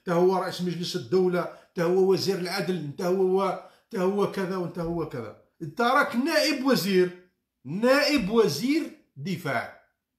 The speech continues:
نائب وزير دفاع. انت بالعسكر تاعك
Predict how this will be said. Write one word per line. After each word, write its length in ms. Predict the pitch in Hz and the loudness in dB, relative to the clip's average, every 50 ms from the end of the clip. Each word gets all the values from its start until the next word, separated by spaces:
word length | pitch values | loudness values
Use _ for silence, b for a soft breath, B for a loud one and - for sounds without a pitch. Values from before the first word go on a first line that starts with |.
| _ _ _ _ _ _ _ _ _ _ _ _ - | _ _ _ _ _ _ _ _ _ _ _ _ -8
نائب 260 | 175 226 226 226 202 | -6 -4 -2 -2 0
وزير 360 | 208 175 127 143 139 120 127 120 | 0 -2 0 -2 -4 -4 -6 -6
دفاع. 260 | 120 113 117 - B B B B B | -6 -6 -8 -8 B B B B B
انت 180 | 120 - - 247 | -10 0 6 6
بالعسكر 640 | 262 254 254 240 233 226 202 226 202 - - 247 208 | 6 6 4 -2 -4 -2 -2 -2 -4 -2 -2 -2 -4
تاعك 480 | - - 190 175 156 - - - _ | -4 -6 -6 -6 -6 -10 -12 -18 _